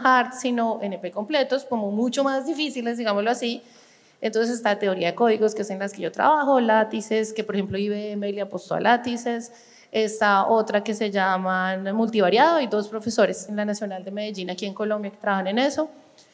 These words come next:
eh, y la otra que eran isogenias, que era como tratar de revivir lo que se estaba haciendo desde antes.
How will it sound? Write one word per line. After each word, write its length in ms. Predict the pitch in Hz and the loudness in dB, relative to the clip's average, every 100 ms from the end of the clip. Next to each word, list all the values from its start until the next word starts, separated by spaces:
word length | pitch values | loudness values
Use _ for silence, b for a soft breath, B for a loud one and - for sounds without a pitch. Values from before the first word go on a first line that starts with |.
| b b - | b b -4
eh, 960 | - 226 220 214 214 208 202 202 196 202 | 0 4 4 2 0 0 0 -2 -4 0
y 120 | 277 | 2
la 200 | 285 294 | 6 8
otra 320 | 294 285 262 | 8 6 4
que 80 | 277 | 4
eran 180 | 220 220 | 4 4
isogenias, 640 | 247 269 302 277 262 262 | 4 4 6 4 4 2
que 60 | 262 | 2
era 120 | 220 | 2
como 220 | 240 262 | 6 4
tratar 420 | 269 247 247 208 | 6 4 4 4
de 100 | 214 | 2
revivir 500 | 220 247 254 233 220 | 4 2 2 0 0
lo 100 | 208 | -2
que 140 | 220 226 | -4 -6
se 60 | |
estaba 280 | 226 214 180 | -4 -2 0
haciendo 400 | 185 220 208 202 | 0 -2 0 2
desde 180 | 208 196 | 2 0
antes. 420 | 160 160 - - | -4 -6 -14 -14